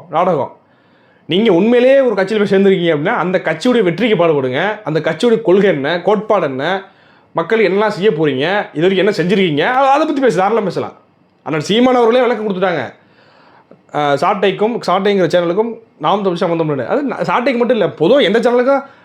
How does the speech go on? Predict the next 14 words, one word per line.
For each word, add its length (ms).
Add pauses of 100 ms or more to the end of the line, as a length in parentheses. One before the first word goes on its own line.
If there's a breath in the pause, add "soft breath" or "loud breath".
நாம் 260
தமிழ் 160
கட்சிக்கு 240
சம்மந்தம் 260
இல்லை. 200 (340)
செந்தமிழன் 560
சீமான் 440 (240)
நாம் 320
தமிழ் 200
கட்சிங்கிற 420
ரெண்டு 420
YouTube 200
சேனல் 180
இருக்கு. 320